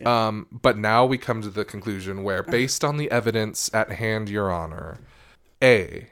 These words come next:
Speaker 2: let's start with question A. Did they date?
Speaker 1: Well, before I make any conclusion, is there
Speaker 2: Yes.
Speaker 1: any evidence, uh, for, like, direct quotes from Sarah?
Speaker 2: <laughs> Oh, yes.
Speaker 1: Okay, 'cause I read, like, I love, I love the book, but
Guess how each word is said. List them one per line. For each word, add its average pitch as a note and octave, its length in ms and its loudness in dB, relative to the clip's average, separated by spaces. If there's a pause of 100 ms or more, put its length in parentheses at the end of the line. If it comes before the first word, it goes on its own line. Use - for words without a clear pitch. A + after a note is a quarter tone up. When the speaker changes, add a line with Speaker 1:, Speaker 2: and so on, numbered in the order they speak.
(280)
Speaker 2:
let's G#2+ 240 -4
start A2 260 2
with G#2+ 160 -4
question G#2 400 -4
A. C#2 360 -8 (160)
Did G#2 220 -4
they G#2 200 2
date? - 600 -12
Speaker 1:
Well, C#3 300 0
before C#3+ 340 -2
I G3 60 0
make F#3 200 -4
any C3+ 200 -4
conclusion, A#2 600 -6
is A2+ 220 -6
there C3+ 160 -2
Speaker 2:
Yes. - 80 -14
Speaker 1:
any E3 280 -2
evidence, A#2 580 -6 (140)
uh, A#2 260 -4
for, - 200 -20
like, A#2+ 220 -10
direct C3 280 -4
quotes - 380 -4
from A2+ 200 -14
Sarah? C#3+ 600 -8
Speaker 2:
<laughs> - 960 -6 (680)
Oh, E3+ 280 12
yes. - 560 2
Speaker 1:
Okay, D3+ 240 2
'cause C#3+ 240 0
I D#3+ 240 4
read, E3 360 2
like, D3 300 0
I D3 140 4
love, D#3+ 440 2
I D3+ 80 0
love C#3+ 440 4
the C3+ 80 -2
book, A2+ 440 0
but C3 220 0